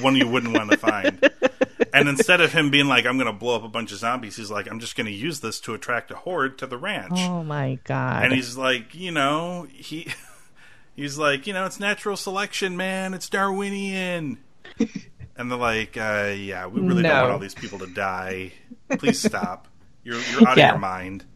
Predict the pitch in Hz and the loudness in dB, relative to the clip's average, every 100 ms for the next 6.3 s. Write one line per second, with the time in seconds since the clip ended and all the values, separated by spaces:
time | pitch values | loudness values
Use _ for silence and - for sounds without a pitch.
0 | - - - - 160 120 - - - - | -20 -20 -20 -4 4 4 4 -10 -20 -20
1 | - - 117 104 101 98 95 120 127 127 | -20 -18 -12 -6 -6 -6 -8 -4 -2 -2
2 | 120 143 190 139 107 101 98 113 131 113 | 0 2 2 2 2 0 -4 -2 0 0
3 | 101 104 101 - - 254 440 403 - - | -4 -8 -10 -2 8 12 12 12 8 -2
4 | 147 135 131 127 123 123 107 101 135 131 | 0 2 0 2 2 0 -2 -4 -4 -4
5 | 113 104 101 98 98 101 139 123 - 120 | -6 -4 -4 -6 -12 -8 -6 -6 -8 -10
6 | 80 - | -10 -18